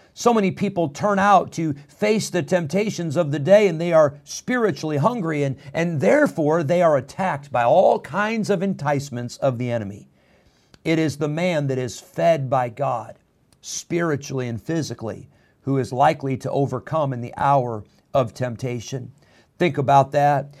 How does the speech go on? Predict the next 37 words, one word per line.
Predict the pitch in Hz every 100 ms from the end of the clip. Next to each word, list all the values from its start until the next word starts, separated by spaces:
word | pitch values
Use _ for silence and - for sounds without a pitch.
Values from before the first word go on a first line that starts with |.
| _
You, | -
you, | 175 156 156
you | 156
go | 139 175
to | 165
work, | 151 156 156 139 143
and, | 131 -
uh, | -
l-, | 180 202 190
let's | 180 175
use | 170 143
your, | 143
we'll | 165 175
use | 165
our | 135
kids | 143 156 113
for | -
an | 127
example. | 98 131 127 127 - _ _ _ -
How | 175
about | 175 147
this? | 175 143
Our | 143
kids | 143 175 123
go | 147 160
to | - 147
school, | 143 - 175 143 143 - _ _
uh, | - 135
during | 131 160 143
the |
school | 143 - 170 156
year, | 143 139 135
and, | 123 - _
uh, | - 151 135 127
th-, | - 131 147
that | 165 170
morning, | 170 180 180 147 139